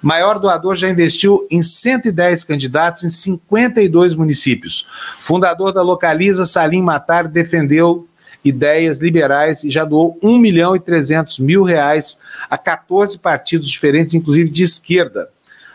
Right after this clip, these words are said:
Aí você pega, enquanto a Lu lê, eu vou fazer a conta aqui. Dessa vez eu vou fazer a conta certa pra saber qual é o tamanho da generosidade desse cara, tá? Vai lá, Lu, que eu vou fazendo minha continha aqui.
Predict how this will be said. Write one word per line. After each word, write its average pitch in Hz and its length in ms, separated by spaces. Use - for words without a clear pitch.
Aí 180 200
você 208 160
pega, 185 500
enquanto 202 300
a 208 40
Lu 175 140
lê, 175 100
eu 190 60
vou 208 100
fazer 196 280
a 190 60
conta 175 300
aqui. 110 140
Dessa 110 200
vez 156 140
eu 165 60
vou 165 80
fazer 165 220
a 156 40
conta 156 240
certa 160 220
pra 165 80
saber 165 400
qual 190 200
é 180 160
o 185 40
tamanho 170 340
da 160 80
generosidade 160 640
desse 143 220
cara, 98 260
tá? 151 280
Vai 156 160
lá, 151 140
Lu, 131 160
que 135 100
eu 123 40
vou 135 80
fazendo 139 340
minha 139 160
continha 117 400
aqui. - 260